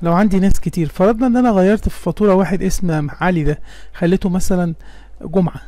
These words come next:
جمعة سيد. لو أنا رحت عند الكشف التجميع هلاقي بقى جمعة سيد أوتوماتيك كده،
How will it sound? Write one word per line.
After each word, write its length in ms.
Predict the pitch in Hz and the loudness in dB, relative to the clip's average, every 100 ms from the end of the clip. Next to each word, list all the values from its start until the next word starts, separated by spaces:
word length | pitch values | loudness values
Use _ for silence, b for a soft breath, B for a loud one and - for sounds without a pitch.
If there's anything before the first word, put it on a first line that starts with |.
| - - - - - - - - - - - - - - - - - - - - - - - - - - - - - - - - - - - - - - - - b b b b - 180 | -16 -10 -8 -6 -8 -12 -16 -16 -18 -16 -16 -16 -18 -20 -20 -20 -20 -20 -20 -20 -20 -20 -20 -20 -20 -18 -16 -16 -16 -16 -16 -18 -20 -20 -18 -14 -14 -12 -16 -16 b b b b -12 -4
جمعة 260 | 196 175 | 0 2
سيد. 360 | - 170 147 147 - - - - b b b b - - - - - - - - - - - - - - - - - - - - - - - - - - - - - - - - - - - - - - - - - 190 | 0 0 -2 -4 -12 -16 -18 -18 b b b b -14 -14 -14 -18 -20 -18 -16 -16 -18 -18 -20 -18 -12 -10 -10 -14 -16 -16 -16 -18 -20 -20 -20 -20 -20 -20 -20 -20 -20 -20 -20 -20 -20 -20 -20 -20 -20 -20 -20 -20 -6 0
لو 100 | 214 | 2
أنا 240 | 311 269 | 4 4
رحت 200 | 269 - | 2 2
عند 180 | 185 165 | 2 0
الكشف 520 | - 202 - - - | -2 2 2 2 -2
التجميع 680 | 156 131 147 - 160 190 214 | -6 -4 -4 0 0 2 0
هلاقي 300 | 185 220 202 | 2 0 0
بقى 200 | 180 180 | 0 0
جمعة 240 | 185 165 | 0 2
سيد 360 | - 160 139 135 | 2 2 0 -4
أوتوماتيك 460 | 156 190 196 - - | -4 0 2 0 -2
كده، 200 | 135 | -8